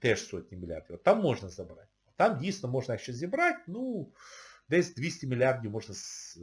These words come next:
даже більше, там, двісті. Це да. А якщо заберете з держслужби, всі, всі, ну, там навіть скільки, е, до са-, тридцять з чим-то мільярдів.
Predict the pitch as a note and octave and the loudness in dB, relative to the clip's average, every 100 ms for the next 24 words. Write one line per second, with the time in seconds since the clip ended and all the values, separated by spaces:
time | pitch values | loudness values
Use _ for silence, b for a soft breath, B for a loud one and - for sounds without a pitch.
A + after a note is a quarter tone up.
0 | D#2+ D2+ A2 G#2+ F#2+ G2 G#2 - - - | -16 -4 -4 -2 -4 -6 -6 -8 -12 -14
1 | F#2 G2 - _ _ D3+ F3 G2 - _ | -12 -12 -14 _ _ 0 0 -2 -8 _
2 | _ _ _ - B2+ F3+ G3+ G3 G3 F#3 | _ _ _ 2 6 8 10 8 8 4
3 | F#3 E3+ E3+ - B3+ F#3 F3+ G#3 A3+ G#3+ | 2 0 -2 2 4 4 4 2 2 0
4 | G3 G#3 G3+ - G#3 F3+ C#3 - D4 B3+ | -2 2 0 0 -4 -4 -8 -2 2 2
5 | C3+ - G#3 D#3+ - - _ _ _ _ | 2 -2 -2 -2 -4 -14 _ _ _ _
6 | _ - - _ E4 D#4+ D4 D4 C4 A#3+ | _ -16 -16 _ 8 8 8 8 8 6
7 | - A3 - A3 F#3 D3 B2+ B2+ B2+ B2+ | 0 -6 -4 -4 0 4 4 4 2 0
8 | B2+ B2+ B2 A#2 - _ _ _ - D3 | 0 -2 -6 -8 -14 _ _ _ -2 2
9 | G3 A3 - - A3+ B3 A3 - - E3 | 4 4 2 2 2 2 0 -2 -2 -4
10 | - D3 D3 A#2 G#2 | -4 -2 2 0 -2